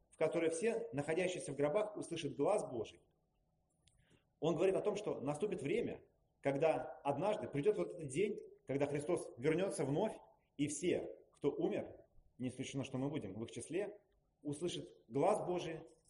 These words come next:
и воскреснет. Э, как мы читаем, в жизнь вечную или, а,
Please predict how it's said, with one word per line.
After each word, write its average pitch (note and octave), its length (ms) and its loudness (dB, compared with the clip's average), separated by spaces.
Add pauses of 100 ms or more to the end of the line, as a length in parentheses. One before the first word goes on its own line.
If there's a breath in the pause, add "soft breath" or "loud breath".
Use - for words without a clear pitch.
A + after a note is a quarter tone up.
и D#3+ 400 -2
воскреснет. B2+ 640 0 (520 soft breath)
Э, C3 240 4
как C#3+ 160 2
мы D3 100 0
читаем, C#3+ 400 2 (140)
в A#2 60 -10
жизнь F3+ 300 0
вечную D3+ 500 -2 (220)
или, D3+ 500 0
а, B2+ 440 2